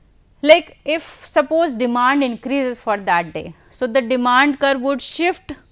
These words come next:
upwards. If the demand increases, so price will increase. So, price will increase.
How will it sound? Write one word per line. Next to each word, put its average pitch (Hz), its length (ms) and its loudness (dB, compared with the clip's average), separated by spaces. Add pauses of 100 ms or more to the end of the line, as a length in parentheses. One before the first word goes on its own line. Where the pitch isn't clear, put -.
(560)
upwards. 175 640 -4 (100)
If 247 220 -2
the 262 100 4
demand 254 340 0
increases, 262 600 -2
so - 180 -10
price 254 480 0
will 247 420 0 (840)
increase. 226 760 -4 (800)
So, 254 140 -10
price 262 420 -2
will 285 340 0 (300)
increase. 208 640 -6